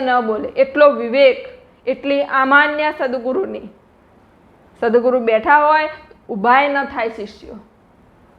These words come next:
શાંતિથી બેસી રહે. સદગુરુના આદેશ વગર પાંદડુંય ન હલાવે, એટલા આજ્ઞાકારી શિષ્યો.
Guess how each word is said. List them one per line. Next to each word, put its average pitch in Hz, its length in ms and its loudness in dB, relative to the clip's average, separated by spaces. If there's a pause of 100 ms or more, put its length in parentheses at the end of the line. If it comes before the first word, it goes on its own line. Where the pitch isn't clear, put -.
(180)
શાંતિથી 247 640 0
બેસી 214 380 -2
રહે. 226 100 -10 (960)
સદગુરુના 262 580 2 (120)
આદેશ 269 380 0
વગર 285 400 0 (1000)
પાંદડુંય 294 560 2
ન 349 100 -2 (140)
હલાવે, 254 440 -2 (520)
એટલા 262 340 0 (140)
આજ્ઞાકારી 233 760 0
શિષ્યો. 214 440 -16